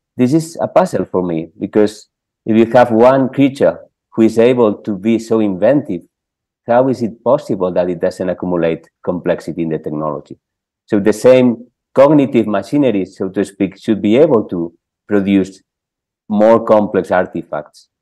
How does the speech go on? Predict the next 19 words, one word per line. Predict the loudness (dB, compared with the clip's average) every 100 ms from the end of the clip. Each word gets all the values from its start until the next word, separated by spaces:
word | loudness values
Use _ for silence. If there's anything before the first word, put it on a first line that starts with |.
| _ _ _ _ _
So | 0 2
there | 2 2
is | 4
no | 4 4 2 -8 _
kind | -4 -2 0
of | -2 -4 _ _ _ _ _ _ _ -4
accumulation | -2 0 2 4 4 2 -2 -4
of | -2
complexity | -4 -2 -4 -4 -6 -4
across | -2 -4 -4
generations. | -4 -2 -2 -4 -8 -14 -16 _ _ _ _ _ _ _ -8
And | -6 0
that's | 0 0
a, | -4
a | -4
big | -4 -6 -2
puzzle | -2 -2 -6
for | -6
me. | -6 -6